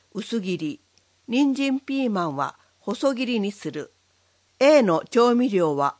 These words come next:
合わせてバットに入れておく。二、フライパンに油を熱し、一の鶏胸肉を入れ、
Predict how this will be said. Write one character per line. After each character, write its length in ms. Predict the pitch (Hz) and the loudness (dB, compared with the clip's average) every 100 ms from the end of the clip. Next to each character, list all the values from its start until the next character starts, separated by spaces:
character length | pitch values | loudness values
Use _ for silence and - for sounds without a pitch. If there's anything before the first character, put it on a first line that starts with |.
| - | 2
合 100 | 208 | 2
わ 120 | 294 | 2
せ 140 | 208 | -2
て 300 | - 147 - _ _ - | -6 -6 -6 _ _ 0
バ 160 | 226 | 2
ッ 40 | - - | 2 -2
ト 100 | 170 | -2
に 100 | 156 | -2
入 120 | 160 | -2
れ 120 | 170 | -4
て 180 | - 156 | -4 -4
お 100 | 147 | -6
く。 260 | - - _ - _ _ _ _ _ - | -12 -20 _ -20 _ _ _ _ _ -2
二、 300 | 180 180 - _ _ _ | 0 0 -4 _ _ _
フ 120 | - | 0
ラ 140 | 269 294 | 2 4
イ 60 | |
パ 200 | 294 254 | 4 2
ン 120 | 254 233 | 2 0
に 220 | 214 - - | -4 -6 -2
油 380 | 202 254 269 220 | 2 4 4 4
を 80 | 160 | 2
熱 220 | 151 147 | -2 -6
し、 320 | - 135 - _ _ _ _ | -10 -14 -14 _ _ _ _
一 280 | 196 208 294 | -6 -4 0
の 280 | 262 208 - | 2 2 0
鶏 320 | - 220 285 | -2 -2 0
胸 280 | 254 262 254 | 0 2 2
肉 340 | 240 - - | 0 -4 -2
を 100 | 196 | 0
入 80 | 175 | 0
れ、 260 | 160 156 | 0 -4